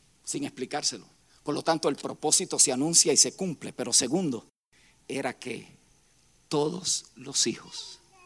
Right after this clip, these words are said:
fueran hechos conforme a la imagen del Hijo.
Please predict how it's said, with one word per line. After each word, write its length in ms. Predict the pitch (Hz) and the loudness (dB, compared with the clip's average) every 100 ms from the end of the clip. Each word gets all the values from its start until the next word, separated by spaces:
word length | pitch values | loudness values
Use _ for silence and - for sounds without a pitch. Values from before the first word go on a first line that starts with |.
| - - _ | -20 -20 _
fueran 420 | - - 127 127 123 | -14 -4 -2 0 -2
hechos 480 | 95 - - - - _ | -4 -6 -8 -10 -10 _
conforme 720 | - 110 95 127 104 92 - - _ _ _ | -6 -4 -2 0 0 -4 -12 -16 _ _ _
a 120 | - | -8
la 100 | 101 | -4
imagen 500 | 98 107 101 87 90 - | -2 -4 -4 -10 -16 -20
del 340 | 85 87 95 90 | -16 2 2 4
Hijo. 200 | 78 | 2